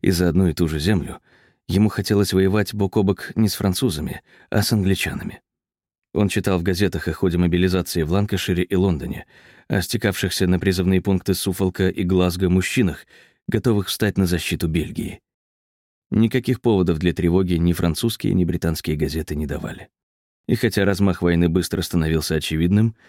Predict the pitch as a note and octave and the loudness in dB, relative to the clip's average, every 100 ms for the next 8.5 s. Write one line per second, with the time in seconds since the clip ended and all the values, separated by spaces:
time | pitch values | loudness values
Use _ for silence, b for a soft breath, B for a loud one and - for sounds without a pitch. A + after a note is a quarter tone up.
0 | b b - A#2+ - D3 C#3 C3+ A#2+ A2+ | b b -4 -4 0 -2 0 2 0 0
1 | A#2+ G#2+ G2 F#2+ F#2 F2 E2+ D#2+ - D#2+ | 2 2 2 2 2 0 0 0 0 -2
2 | A#2+ D3 C#3+ - - G#2 A#2+ A2 - - | 0 0 -2 -2 -6 -2 0 2 0 -4
3 | - - - - - - _ _ _ _ | -6 -8 -14 -14 -16 -20 _ _ _ _
4 | _ _ _ _ _ _ - - G2 - | _ _ _ _ _ _ -16 -4 -2 0
5 | G2+ - D#2 F2 F#2 - D#2+ - F2 E2+ | 0 0 -2 0 -2 -4 -6 0 0 0
6 | - F2 F#2+ E2+ E2 E2 F#2 F2 - - | -2 -2 0 2 0 0 0 -2 -2 -6
7 | - - D#2+ D#2+ G#2+ - F#2 F#2+ - F#2+ | -8 -6 -2 2 2 0 -4 -4 -2 -2
8 | - E2 - - | -2 -10 -8 -10